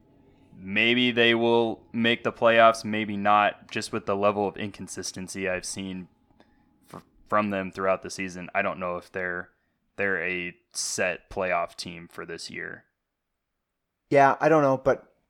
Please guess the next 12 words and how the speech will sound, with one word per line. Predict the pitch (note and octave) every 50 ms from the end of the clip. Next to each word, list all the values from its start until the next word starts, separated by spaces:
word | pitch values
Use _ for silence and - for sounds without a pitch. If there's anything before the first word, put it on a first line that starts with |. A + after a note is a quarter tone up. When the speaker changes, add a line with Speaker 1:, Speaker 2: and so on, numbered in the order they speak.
| _ _ _ _ - - -
Speaker 2:
I | A#2
mean, | B2 B2 A#2+ G#2+ - _ _
the | - A2+
Vikings | G#2+ C#3+ D3 D#3+ - E3+ E3 D3+ B2+
and | C3+ A#2+
Packers | - - C3+ C3+ C3 - - C3+ A#2+ A#2 A2+ - - - - - - -
haven't | B2+ B2 B2 A#2 A2+ A2 - _ _ _ _
inspired | - A2+ A2+ G#2+ - - C3 B2+ B2 A#2+ A#2
much | A#2 A#2+ A2+ - - -
confidence | - B2 B2 A#2 A2+ - - A#2 A2 G#2+ G2+ - - - - - _ _ _ _ _ _ _ _ _ _ _ _ -
in | C3+ C3 A#2+
me | A2+ G#2+ G2